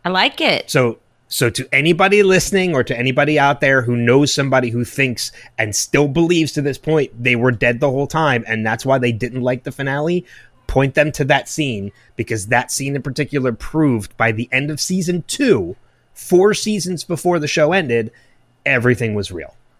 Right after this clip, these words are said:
Speaker 1: Mm-hmm. Interesting. Good point.
Speaker 2: So
Speaker 1: I did like that scene too. They're all, <laughs> they're
Speaker 2: it's a, it's, it's a great scene.
Speaker 1: they're
Speaker 2: I
Speaker 1: like,
Speaker 2: mean,
Speaker 1: "Did we miss it? I, did we miss it again?"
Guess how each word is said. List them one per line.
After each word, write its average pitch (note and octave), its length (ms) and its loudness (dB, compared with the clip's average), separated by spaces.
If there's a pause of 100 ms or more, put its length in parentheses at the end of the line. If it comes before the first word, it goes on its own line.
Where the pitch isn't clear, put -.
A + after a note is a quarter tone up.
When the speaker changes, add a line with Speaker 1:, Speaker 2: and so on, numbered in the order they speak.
(160)
Speaker 1:
Mm-hmm. F3 520 2 (460)
Interesting. F#3+ 680 -2 (200)
Good D4+ 160 0
point. F#4 400 2 (1300)
Speaker 2:
So D#2 260 -8 (300)
Speaker 1:
I A#3+ 80 2
did A3 240 0
like G3 220 2
that E3 200 0
scene D#3+ 300 -2
too. E3 320 -4 (320)
They're E3+ 160 -2
all, F3 180 2
<laughs> F3+ 180 -2
they're A3 140 2
Speaker 2:
it's G3+ 180 4
a, F3 100 2 (340)
it's, G3 240 0 (400)
it's E3+ 340 -4
a D3 40 -2
great C3+ 600 -2
scene. A#2+ 380 -4
Speaker 1:
they're G3+ 100 -6
Speaker 2:
I - 40 0
Speaker 1:
like, - 80 2
Speaker 2:
mean, - 80 0
Speaker 1:
"Did D4 100 2
we F4 160 6
miss C#4 320 4
it? G4+ 300 2
I, D#4 120 4
did F#4+ 240 2
we G#4+ 80 8
miss D#4 320 6
it G4+ 60 4 (120)
again?" C#4 300 2